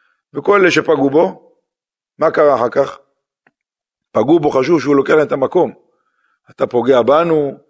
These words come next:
אתה מכפיש את השם שלנו אצל אבא שלנו, אנחנו נראה לך, ניתן לך מכות." מה קרה לכל עשרה האחים האלה שפגעו ביוסף? מה קרה? קיבלנו עשרת הרוגי מלכות.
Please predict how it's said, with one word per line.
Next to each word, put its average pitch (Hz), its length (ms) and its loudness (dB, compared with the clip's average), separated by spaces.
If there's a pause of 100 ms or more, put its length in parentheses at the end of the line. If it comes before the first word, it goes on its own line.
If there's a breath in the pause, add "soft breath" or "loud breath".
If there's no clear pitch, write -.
(320)
אתה 113 120 -6
מכפיש 110 340 -6
את - 60 -6
השם 131 220 -2
שלנו 131 220 0
אצל 120 220 0
אבא 175 220 2
שלנו, 202 500 2
אנחנו 170 200 0
נראה 165 180 4
לך, 151 160 2
ניתן 123 320 -2
לך 151 120 0
מכות." 147 520 0 (720)
מה 165 180 0
קרה 170 220 2
לכל 156 280 2
עשרה 151 380 2 (120)
האחים 139 340 -2
האלה 147 220 4
שפגעו 131 360 -2
ביוסף? 147 560 0 (1040)
מה 110 120 -2
קרה? 113 320 -2 (1700)
קיבלנו 160 460 0
עשרת 151 280 0
הרוגי 143 240 2
מלכות. 160 500 -6